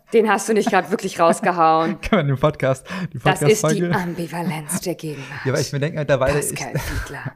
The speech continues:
Speaker 2: <laughs> Okay, entspann dich. Es gibt so viele Widersprüche mittlerweile, das auszuhalten und nicht so krampfhaft zu sein. Das hab ich mir vorgenommen, weißt du? Also, weil in der Vergangenheit hätte ich
Speaker 1: Ich hab
Speaker 2: leider
Speaker 1: das
Speaker 2: gesagt
Speaker 1: Gefühl, das sagst du alle drei Wochen
Speaker 2: Nicht
Speaker 1: im
Speaker 2: so krampfhaft
Speaker 1: Podcast.
Speaker 2: zu sein?
Speaker 1: Ja.
Speaker 2: Aber ich bin so viel besser geworden.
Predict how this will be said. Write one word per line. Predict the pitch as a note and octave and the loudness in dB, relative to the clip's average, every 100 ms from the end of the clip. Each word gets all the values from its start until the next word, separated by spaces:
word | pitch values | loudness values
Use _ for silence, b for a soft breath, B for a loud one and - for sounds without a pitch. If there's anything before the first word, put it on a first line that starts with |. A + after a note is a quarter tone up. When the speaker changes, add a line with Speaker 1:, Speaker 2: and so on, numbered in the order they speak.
| - | -12
Speaker 2:
<laughs> | G#2 | -14
Okay, | - | -8
entspann | G#2+ G2 - A2 | -8 -8 -6 -4
dich. | G#2+ _ B B B - | -4 _ B B B -8
Es | - | -6
gibt | C3 | -4
so | E3+ | -4
viele | E3 D3+ B2 | -2 0 0
Widersprüche | D3+ C#3+ - C3 C3 | 2 0 -2 -4 -2
mittlerweile, | B2 A#2 A#2 A#2 | -4 -2 0 0
das | A2+ - | -2 0
auszuhalten | C#3+ - A#2+ A#2+ B2 C3+ B2+ b b b - | -2 -2 -2 0 0 -2 -6 b b b 0
und | B2+ | 2
nicht | B2+ | 2
so | C3 | -2
krampfhaft | - C#3 - - | -2 -2 -2 -6
zu | A2+ | -6
sein. | G#2 G#2 | -4 -6
Das | G#2 | -6
hab | G#2+ | -4
ich | |
mir | G#2+ | -4
vorgenommen, | - A#2+ G#2+ F#2 | -2 -4 -2 -6
weißt | G2 A2 | -6 -8
du? | E3+ | -8
Also, | A#2+ G2+ | -6 -4
weil | G#2 | -4
in | G#2 | -4
der | |
Vergangenheit | - A2+ A#2 C3 A#2+ | -6 -6 -4 -4 -6
hätte | A2+ | -8
ich | |
Speaker 1:
Ich | - | -6
hab | A#2+ | -6
Speaker 2:
leider | A#2 | -4
Speaker 1:
das | A2+ A#2+ | -4 -4
Speaker 2:
gesagt | - | -8
Speaker 1:
Gefühl, | - - - - | -10 -8 -6 -10
das | - | -10
sagst | - - - - | -6 -6 -6 -10
du | F#3 F3 B3+ C#4 B - | -8 -8 -6 -6 B -6
alle | F#3+ F#3+ F3+ | -4 -2 -4
drei | E3 E3 | -2 -2
Wochen | D#3+ F#3+ F3+ | -2 -4 -2
Speaker 2:
Nicht | D3+ | 0
Speaker 1:
im | |
Speaker 2:
so | D#3 | 0
krampfhaft | F3 E3+ D3+ E3+ | 2 2 2 -2
Speaker 1:
Podcast. | |
Speaker 2:
zu | C#3 | -2
sein? | C#3 D3+ A#3+ A3+ | 0 0 -4 -10
Speaker 1:
Ja. | F#3+ F3+ E3+ - B B | -6 -4 -4 -8 B B
Speaker 2:
Aber | - | -2
ich | - | 0
bin | D3 | -2
so | E3 | -2
viel | D3 | 0
besser | F3+ D3+ | 0 0
geworden. | A2+ G#2 G2+ G2+ | -2 -4 -4 -6